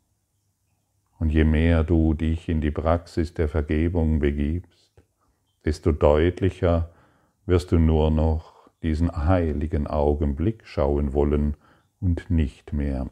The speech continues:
deine begrenzten Be- und Verurteilungen. Lassen wir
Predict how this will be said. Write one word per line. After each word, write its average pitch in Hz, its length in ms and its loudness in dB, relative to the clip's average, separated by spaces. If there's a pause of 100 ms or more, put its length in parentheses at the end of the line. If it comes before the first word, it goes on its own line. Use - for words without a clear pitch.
deine 80 840 -2
begrenzten 71 1000 -6 (760)
Be- 87 360 2
und 69 300 -4
Verurteilungen. 67 1600 -6 (2750)
Lassen 82 420 0
wir 69 500 0